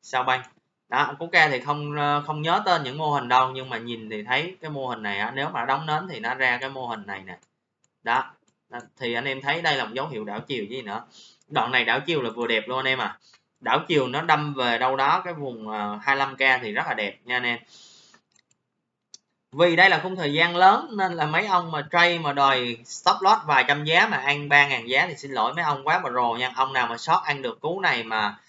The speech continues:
mà S L ngắn thì quá giỏi. Cú Ca, những khung thời gian lớn thì Cú Ca thường là chốt từng đoạn, ăn từng đoạn, chốt từng đoạn ha. Vậy thôi anh em à, cái đoạn này thì Cú Ca thấy những khung thời gian lớn đã có dấu hiệu muốn đi xuống rồi.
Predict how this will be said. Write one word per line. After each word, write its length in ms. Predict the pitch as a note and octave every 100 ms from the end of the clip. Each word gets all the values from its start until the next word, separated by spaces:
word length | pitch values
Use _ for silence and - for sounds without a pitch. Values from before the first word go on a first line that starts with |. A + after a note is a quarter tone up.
| _ _ _
mà 200 | A#2 A2+ D3+
S 140 | F3+
L 160 | C3 A#2+
ngắn 240 | C#3 G#3+
thì 100 | D3+ A#2+
quá 120 | C#3+
giỏi. 320 | D#3 G#2+ C#3+
Cú 140 | D#3+ D#3
Ca, 360 | D3+ C#3 C3 B2+ B2+ _ - - -
những 180 | B2 D3+
khung 140 | D#3+
thời 80 | C3
gian 180 | C3 C#3
lớn 180 | D3+ G3+
thì 60 | D3+
Cú 100 | C#3+
Ca 260 | D3+ C3+ C#3+
thường 280 | C3+ A#2
là 240 | A2 G#2+ G#2+ _ -
chốt 220 | F#3+ -
từng 140 | C#3 A#2
đoạn, 300 | G#2 G#2 -
ăn 260 | C3 C3
từng 140 | B2 A2
đoạn, 220 | G2 G#2+
chốt 180 | D3 D3+
từng 140 | B2+ G#2+
đoạn 220 | F#2+ G2 -
ha. 300 | C3 B2 - _ - - _ _ _ _ _ _ _ _ _ _ _ _ _
Vậy 140 | A#2+ C#3
thôi 180 | F3+
anh 80 | F#3
em 160 | F#3 F#3
à, 160 | C#3+ -
cái 80 |
đoạn 200 | E3+ B2+
này 140 | C#3 B2+
thì 80 | C3
Cú 160 | D#3
Ca 160 | C#3+ C#3+
thấy 440 | C#3+ D3+ F#3+ B3 -
những 220 | B2 B2+
khung 180 | E3 C#3+
thời 120 | A#2+
gian 160 | B2 B2+
lớn 280 | C3 -
đã 300 | A2+ G#2+ B2+ D3
có 140 | D3
dấu 140 | D#3+ E3+
hiệu 180 | A2+ G#2
muốn 200 | C3 D#3
đi 100 | B2+
xuống 240 | C#3+ E3+
rồi. 140 | D#3